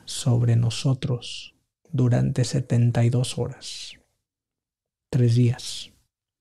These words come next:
Y la tercera parte que sobreviva a estas setenta y dos horas de oscuridad y sacrificio, empezará a vivir una nueva era.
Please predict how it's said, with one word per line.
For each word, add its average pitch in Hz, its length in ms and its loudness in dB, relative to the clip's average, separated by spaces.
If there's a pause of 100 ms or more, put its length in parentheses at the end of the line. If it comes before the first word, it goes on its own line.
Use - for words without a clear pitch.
(600)
Y 127 100 4
la 120 120 6
tercera 139 440 4
parte 147 340 4
que 139 120 2
sobreviva 123 720 4 (1500)
a 120 180 2
estas 147 300 4
setenta 120 420 2
y - 20 4
dos 135 180 2
horas 139 240 4
de 123 60 4
oscuridad 120 720 2
y 123 100 0
sacrificio, 135 800 0 (800)
empezará 120 580 2
a 139 40 6
vivir 131 280 6
una 135 200 4
nueva 139 500 0 (160)
era. 117 420 0